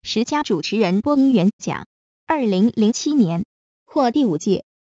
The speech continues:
全国德艺双馨电视艺术工作者奖。二零一零年成为中国最值得信任的二十人之一。在中国第三届公众形象满意度调查，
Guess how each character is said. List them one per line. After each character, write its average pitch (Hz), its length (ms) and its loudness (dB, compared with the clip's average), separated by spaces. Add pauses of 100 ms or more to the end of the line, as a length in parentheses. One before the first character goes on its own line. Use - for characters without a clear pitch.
全 247 220 2
国 226 180 0
德 190 140 2
艺 247 160 0
双 277 260 -2
馨 294 180 0
电 269 180 4
视 - 180 -4
艺 247 160 0
术 170 260 -2
工 294 220 0
作 226 160 -2
者 170 320 -2
奖。 - 300 -6 (360)
二 285 140 0
零 196 340 0
一 311 120 -2
零 240 200 2
年 185 340 0 (420)
成 247 180 -2
为 226 240 2
中 311 180 0
国 185 200 0
最 285 180 -2
值 247 160 -2
得 190 220 0
信 220 240 4
任 175 160 4
的 165 180 -2
二 277 180 2
十 - 160 -6
人 190 220 2
之 233 180 -2
一。 226 260 -2 (400)
在 220 260 0
中 330 180 -4
国 190 220 0
第 254 140 4
三 277 200 0
届 208 240 -2
公 277 200 2
众 220 160 0
形 170 240 -2
象 208 260 -2
满 196 220 0
意 247 100 2
度 202 160 2
调 185 200 0
查， 120 320 -6